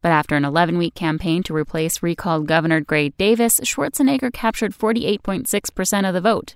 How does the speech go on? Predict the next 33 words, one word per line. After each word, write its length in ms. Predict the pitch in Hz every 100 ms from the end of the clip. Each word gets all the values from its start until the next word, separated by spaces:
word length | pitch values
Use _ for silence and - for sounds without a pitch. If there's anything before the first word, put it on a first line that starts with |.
| 151
beating 280 | 165 160 151
out 200 | 147 185
one 140 | 196
hundred 300 | 208 208 180
and 160 | 151 147
thirty-four 760 | 175 202 175 - 269 269 - -
other 240 | 165 160
candidates. 600 | 175 - - - 120 - - - - _ -
Surprising 460 | - 226 156 143 151
fact, 380 | 160 262 - - -
Schwarzenegger 600 | - 440 - 294 269 240
was 120 | 233
born 280 | 180 202 240
in 80 |
Austria, 500 | 262 294 - 156 131
making 320 | - 160 - 170
him 160 | 165
the 80 | 156
first 380 | - 233 269 -
foreign-born 800 | - 208 240 285 262 202 196 196
person 340 | - 160 165 165
to 100 | 151
win 200 | 147 147
California's 680 | - 208 226 208 190 175
highest 440 | - 226 269 269 208
office 320 | 185 202 -
since 240 | - 170 -
Irish-American 800 | 226 277 277 233 196 180 - 175
John 260 | 156 139 143
Downey 460 | 233 269 139 147 - - -
in 160 | - 143
eighteen 680 | - 202 - 190 180 175 170
sixty-two. 880 | - - 202 - - 180 - 113